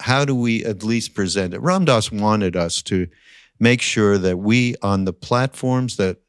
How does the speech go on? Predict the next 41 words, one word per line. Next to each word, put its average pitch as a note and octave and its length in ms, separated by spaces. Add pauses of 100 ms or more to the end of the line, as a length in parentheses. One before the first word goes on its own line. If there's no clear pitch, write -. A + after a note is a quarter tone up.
(220)
you A#2+ 100
know, F2 180 (200)
evolve, G#2 680 (460)
that G2+ 460 (140)
whatever A#2+ 600 (180)
new A#2 320
generation A#2 760
has F2+ 280
access G#2+ 540
to - 120
the F2 80
material. D2+ 600 (180)
This, A#2 200
this C#3 340
was C3 160
a A#2+ 80
thing F#2+ 320
and F#2 240
that G2 140
he G2 80
told F#2 280
me F2+ 120
as E2+ 120
a F2+ 60
director. G2 560 (560)
And G#2+ 500 (100)
so G#2 500
now A#2 260
we're A2+ 220
experimenting. G2 1040 (320)
We G#2 140
have G#2 160
this F#2 220
incredible A2+ 800
young F#2 320
woman F#2 300
on F2 160
TikTok F2+ 640
that F2+ 160
represents, F#2 840
uh, F2+ 420